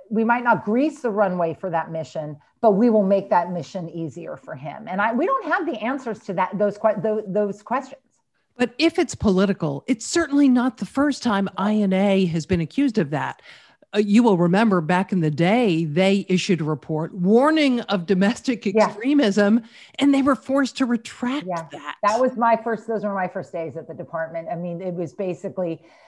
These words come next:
Speaker 1: the sec-, you know, we were, I mean, so let's go back to,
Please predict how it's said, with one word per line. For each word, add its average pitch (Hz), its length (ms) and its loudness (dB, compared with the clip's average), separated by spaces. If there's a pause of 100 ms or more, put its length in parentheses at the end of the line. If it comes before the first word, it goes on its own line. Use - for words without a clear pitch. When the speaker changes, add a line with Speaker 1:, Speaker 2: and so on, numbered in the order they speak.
(140)
Speaker 1:
the 196 120 -4
sec-, 208 260 -2
you 208 140 -2
know, 180 60 2
we 226 160 0
were, 220 140 -2 (140)
I 208 60 -2
mean, 190 200 -2
so - 120 -6
let's 254 220 0
go 233 140 0
back 202 580 2
to, 175 340 2